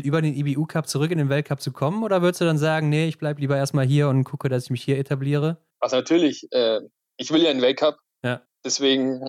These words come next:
Speaker 2: <laughs> ist natürlich dann das Ziel, wenn man es jetzt, äh, beim ersten Mal nicht schafft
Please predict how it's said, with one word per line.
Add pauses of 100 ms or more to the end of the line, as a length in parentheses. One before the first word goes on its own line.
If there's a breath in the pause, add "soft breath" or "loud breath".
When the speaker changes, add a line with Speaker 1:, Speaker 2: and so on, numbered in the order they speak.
Speaker 2:
<laughs>
ist
natürlich
dann
das
Ziel, (140)
wenn
man
es
jetzt,
äh, (160)
beim
ersten
Mal
nicht
schafft